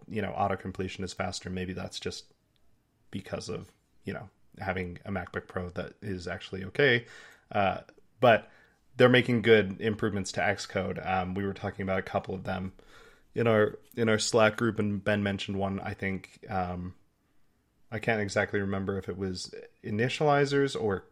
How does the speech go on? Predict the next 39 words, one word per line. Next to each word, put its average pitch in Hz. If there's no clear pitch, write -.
codable, 113
like, -
kind 110
of 95
automatic. 98
Oh 123
yeah, 117
I 98
think 131
it 131
was 104
if -
you, 104
if 98
you 95
start 107
writing 101
out, 98
like, 98
the, 95
uh, 98
coding 104
keys, 95
it 104
will, 92
like, 92
automatically 92
start -
writing 92
the, 87
um, 92
the 110
encode 95
to -
encoder 90
and 90
init 95
from -
decoder, 87